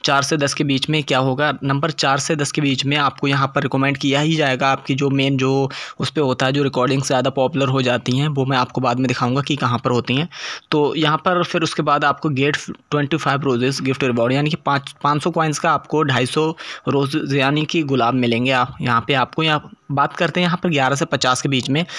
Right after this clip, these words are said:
तो ग्यारह से पचास के बीच में जो रहेगा उसे पचास गुलाब यहाँ पर मिलेंगे, यानी कि सौ कॉइन्स के पचास गुलाब यहाँ पर उनको मिल जाएंगे। और यहाँ पर बात अब मैं कर लेता हूँ recommend your recordings की,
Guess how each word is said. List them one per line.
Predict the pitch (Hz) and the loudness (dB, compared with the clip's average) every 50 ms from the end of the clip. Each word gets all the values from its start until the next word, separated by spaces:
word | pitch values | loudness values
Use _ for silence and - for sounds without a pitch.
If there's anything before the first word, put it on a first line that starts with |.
| - - - - | -12 -12 -6 -4
तो | 175 | -2
ग्यारह | 156 143 151 139 151 170 | 0 2 2 2 2 0
से | - | 0
पचास | 185 - - 156 151 156 | -2 0 0 0 0 0
के | - 175 | 0 0
बीच | 160 160 160 | 0 0 0
में | 180 175 | 0 0
जो | 156 165 | 0 2
रहेगा | 156 139 123 113 135 156 | 2 2 0 0 0 0
उसे | 151 147 - - 170 - - | 0 0 -2 -2 -4 -2 -2
पचास | 139 139 135 - 151 135 131 127 117 101 - - - - - - - 131 | -4 -4 -2 0 2 4 4 4 4 2 0 -2 -4 -8 -12 -10 -8 -2
गुलाब | 127 135 123 139 151 151 | 0 2 2 2 2 2
यहाँ | 151 151 151 - | 0 0 0 0
पर | - 156 | 0 0
मिलेंगे, | 143 127 131 131 151 160 | 0 2 0 0 0 0
यानी | 151 143 143 | 0 0 0
कि | 135 180 | -2 -2
सौ | - - - 139 131 | -2 -2 0 0 0
कॉइन्स | 127 - 123 120 120 123 - | 0 0 0 0 0 0 -2
के | - | -2
पचास | 160 - 117 - 123 123 117 - | -2 -2 -2 0 0 -2 0 0
गुलाब | 131 117 127 143 143 | 0 0 2 2 2
यहाँ | 135 131 123 | 0 0 0
पर | - - - | -2 -2 -2
उनको | 135 127 120 143 160 | -2 -2 -2 -2 -2
मिल | 165 143 127 123 127 | 0 0 0 0 0
जाएंगे। | 123 104 - - 95 117 160 180 - - - - - - | 0 0 0 -2 -2 -2 -4 -4 -4 -8 -10 -10 -6 -4
और | - 151 | -2 0
यहाँ | 151 160 160 | 0 0 0
पर | - 175 | 0 0
बात | 151 143 127 139 - | 0 0 0 0 0
अब | 160 160 | -2 -2
मैं | 151 147 139 | 0 0 0
कर | - 123 | 0 0
लेता | 120 117 117 - 143 | 0 0 0 0 0
हूँ | 151 147 | 0 0
recommend | 131 135 135 131 139 147 147 | 0 0 0 0 0 2 2
your | 135 127 131 | 2 2 2
recordings | - 113 - - - - 113 107 92 - - | 0 -2 0 0 0 0 0 -2 -2 -4 -4
की, | - 139 139 | -2 -2 -2